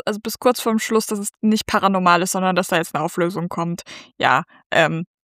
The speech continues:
gut, wenn man, ähm, die, die, den Klappentext lesen kann. Ich, das passiert mir ständig, dass ich irgendwie einen Klappentext lese, sage, das klingt interessant, dann tue ich's auf mein Sub.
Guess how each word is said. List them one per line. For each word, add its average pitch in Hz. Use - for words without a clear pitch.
gut, 247
wenn 220
man, 208
ähm, 190
die, 185
die, 185
den 190
Klappentext 196
lesen 202
kann. -
Ich, 233
das 277
passiert -
mir 302
ständig, 240
dass 262
ich -
irgendwie 240
einen 208
Klappentext -
lese, 311
sage, 240
das 208
klingt 226
interessant, 214
dann 240
tue 240
ich's 233
auf 202
mein 185
Sub. 247